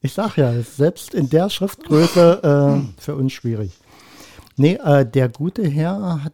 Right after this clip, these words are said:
Speaker 1: äh, war ja damals im Römischen Reich unterwegs.
Speaker 2: Ich hab, glaube, ein, zwei Büchlein von Cicero.
Speaker 1: Aha, ja.
Speaker 2: Ja.
Speaker 1: Mit, mit Weisheiten oder
Speaker 2: Genau.
Speaker 1: die, die, die,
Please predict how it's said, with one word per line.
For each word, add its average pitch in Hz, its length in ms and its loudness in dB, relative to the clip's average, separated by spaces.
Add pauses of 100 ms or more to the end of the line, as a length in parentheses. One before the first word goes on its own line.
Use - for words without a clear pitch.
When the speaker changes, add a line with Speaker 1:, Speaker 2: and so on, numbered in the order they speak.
(140)
Speaker 1:
äh, 139 280 -4
war 127 140 -4
ja 156 120 -6
damals 170 840 -8
im 131 280 -2
Römischen 147 420 -6
Reich 135 420 -10
unterwegs. 190 920 -12
Speaker 2:
Ich - 180 -12
hab, - 180 -6
glaube, 143 240 -6
ein, 135 140 -8
zwei 139 200 -10
Büchlein 110 520 -10
von 98 200 -12
Cicero. 185 340 -10
Speaker 1:
Aha, 156 400 -4
ja. 143 160 -8 (120)
Speaker 2:
Ja. 131 240 -8 (500)
Speaker 1:
Mit, 131 360 -4
mit 123 260 -4
Weisheiten 208 540 -6
oder 165 280 -4
Speaker 2:
Genau. 151 220 -2
Speaker 1:
die, 135 300 -2
die, 127 160 -6
die, 120 340 -6